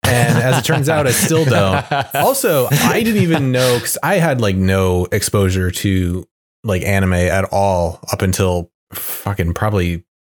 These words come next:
Speaker 1: high school, maybe after high school. So, uh, I didn't even know Fist of the North Star was a thing. So I literally know nothing about anything having to <laughs> do with this game.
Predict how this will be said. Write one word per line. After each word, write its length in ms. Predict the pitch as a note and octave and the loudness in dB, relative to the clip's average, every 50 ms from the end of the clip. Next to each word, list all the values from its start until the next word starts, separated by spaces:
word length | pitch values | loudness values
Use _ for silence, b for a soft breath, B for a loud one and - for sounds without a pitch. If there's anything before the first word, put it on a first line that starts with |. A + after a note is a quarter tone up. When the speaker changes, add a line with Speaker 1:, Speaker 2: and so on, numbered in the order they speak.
| _ - - | _ -14 -8
Speaker 1:
high 260 | - - G2 G2 G#2 | -4 -2 0 0 0
school, 800 | G2+ - - - - D3+ D3+ D#3 D#3 D#3 D#3 D#3+ D#3+ D#3+ E3 D#3+ | -2 -2 -4 -2 0 0 0 2 2 2 2 2 2 0 0 0
maybe 280 | C#3 A#2 A2 G#2+ G2+ G2 | 0 0 2 0 0 0
after 420 | - - G2+ G#2 - - D3 C3 | 0 0 -2 -2 -2 -2 0 0
high 160 | B2 C3+ C3+ B2+ | 2 2 0 0
school. 440 | - - - C#3+ C#3 C#3 C#3 C#3 C3 | -2 -2 -2 -2 0 2 2 0 0
So, 380 | - - A#2+ A2 G#2 G#2 G2 B B B B B B B B B _ _ _ - | 0 0 0 2 2 0 -2 B B B B B B B B B _ _ _ -12
uh, 80 | - - - - | -10 -10 -6 -6
I 480 | B1+ A#1 D2 A#2+ B2 D3+ D#3+ D3 C#3 | -6 -4 -2 -2 -2 0 0 0 0
didn't 220 | B2 A2+ C3 B2+ B2 | 0 0 0 0 2
even 140 | A#2 A2+ A2 | 2 2 2
know 100 | G#2+ G2+ | 2 0
Fist 280 | - - A2 G2 - - | 0 0 -2 -2 0 0
of 80 | G#2 | 0
the 40 | G2 | 0
North 200 | G2 G2+ G2 G2 | 2 0 0 0
Star 280 | - - - G#2 F#2+ F#2+ | -2 0 0 0 2 2
was 280 | F#2 F2+ F2 E2+ D#2+ | 2 2 0 0 0
a 100 | E2+ D#2 | -2 -2
thing. 720 | D2+ - - - - B2+ B2+ B2 G2 E2+ D#2+ D#2 D2 D2+ D#2+ _ _ _ _ _ _ - | -4 -4 -8 -6 -2 0 0 2 0 0 -2 -4 -6 -8 -10 _ _ _ _ _ _ -12
So 840 | - - - C#3+ C3+ B2+ B2 A#2+ A#2 A2+ G#2+ G#2+ G#2 G2+ G2 G2 - _ _ - | -8 -4 -2 0 0 2 2 2 2 2 2 2 2 0 -2 -2 -6 _ _ -8
I 140 | - E3 B3+ | -4 -4 -2
literally 440 | E4 F#4 D#4+ C4+ A#3 G3 F3+ F#3 E3+ | 0 0 -2 0 0 0 0 0 0
know 240 | D3+ D3+ D3 C#3+ C#3 | 2 2 2 2 2
nothing 720 | B2+ A#2 A2+ B2 C#3 C#3 - - E3+ D#3+ D#3 D#3+ D#3 D3+ - _ _ _ _ - | 2 2 2 0 0 -2 0 0 0 2 2 2 0 -2 -4 _ _ _ _ -4
about 400 | B2+ B2 A2+ B2 A#2 A2 A2 - - | -4 -2 0 0 0 0 -2 -4 -4
anything 880 | - C3 D#3+ F3 C#3+ - - - A2 G2 F#2 F2+ F2+ F2 F2 F2 F2 - _ _ _ _ - | -2 0 0 2 0 0 -2 0 0 2 2 2 2 2 0 0 -2 -4 _ _ _ _ -4
having 360 | B2 A#2+ B2 A#2+ B2+ C3+ C3+ | -2 0 2 2 2 2 2
to 0 | |
<laughs> 120 | - - | 0 0
do 80 | - - | -2 -2
with 320 | - - - - - _ | -2 -4 -6 -8 -10 _
this 240 | - C3 B2+ - - | -4 -2 -2 -2 -4
game. 720 | - - - - - - - - - D#3+ - - - C3+ | -4 -6 -8 -8 -16 -18 -14 -6 -4 -4 -4 -2 -6 -8